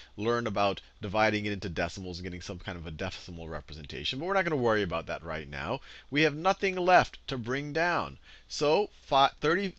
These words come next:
three hundred and forty-seven divided by five is sixty-nine.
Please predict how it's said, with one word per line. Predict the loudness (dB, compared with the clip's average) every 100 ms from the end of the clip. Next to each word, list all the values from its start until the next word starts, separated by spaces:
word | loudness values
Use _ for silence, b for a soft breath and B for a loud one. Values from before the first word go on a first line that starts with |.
| -4
three | -2
hundred | 0 0 -2
and |
forty-seven | -4 -2 -2 0 0 0 -2
divided | -2 0 2 2
by | -2
five | -2 -2 0 2 0 -4
is | -2 -2 -4
sixty-nine. | -10 -4 -4 -4 -2 2 2 2 -4